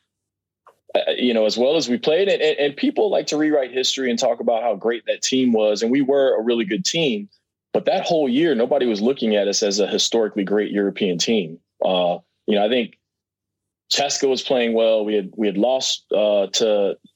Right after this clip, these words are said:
to, at home to, I can't remember who we lost to. There was a couple games we lost, but that whole year, it was, it was like we were good,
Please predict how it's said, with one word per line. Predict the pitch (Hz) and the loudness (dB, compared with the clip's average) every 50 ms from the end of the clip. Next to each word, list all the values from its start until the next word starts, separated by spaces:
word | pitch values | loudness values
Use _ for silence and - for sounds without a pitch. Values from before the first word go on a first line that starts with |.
| _ _ _ _ - | _ _ _ _ -6
to, | - 110 104 101 101 98 98 95 95 87 82 - _ _ - | -2 -2 0 0 0 0 0 0 -2 -4 -6 -12 _ _ -2
at | - 107 101 | 0 0 0
home | - - 131 135 139 135 131 123 117 110 | 0 0 0 2 2 0 0 0 -2 -2
to, | - - 117 110 107 104 92 - | 0 0 0 2 2 0 0 -2
I | - - - | -6 -8 -8
can't | - - 117 | -4 -2 0
remember | 110 107 98 92 85 | 0 0 0 -2 -2
who | - 113 | -2 0
we | 101 92 | 0 0
lost | 85 87 82 92 - - - | 0 0 0 0 -2 -4 -4
to. | - 90 85 85 | -4 -4 -2 -2
There | 85 113 127 | 0 0 0
was | 110 - | 0 -2
a | - | -2
couple | - - 117 - 95 | -2 -4 -4 -4 -4
games | 85 90 87 85 | -4 -4 -4 -2
we | 85 82 | -2 0
lost, | 85 82 82 82 - - - | 0 0 0 0 -2 -2 -2
but | 95 95 85 - _ _ _ _ - - _ _ _ _ _ _ - | 0 -2 -2 -2 _ _ _ _ -20 -20 _ _ _ _ _ _ -4
that | - 165 202 | -2 0 0
whole | 214 208 175 | 0 0 0
year, | 143 123 143 170 180 143 | 0 2 2 2 2 2
it | 131 143 | 2 2
was, | 147 143 135 - - | 2 0 -2 0 0
it | 147 147 | 0 0
was | 147 143 139 | 0 0 0
like | 143 135 123 107 - - | 0 0 0 0 -4 -4
we | 127 156 | -2 0
were | 196 240 151 | 0 0 0
good, | 113 - - 165 190 170 110 101 104 101 | -2 -2 -2 0 0 2 0 -2 -4 -8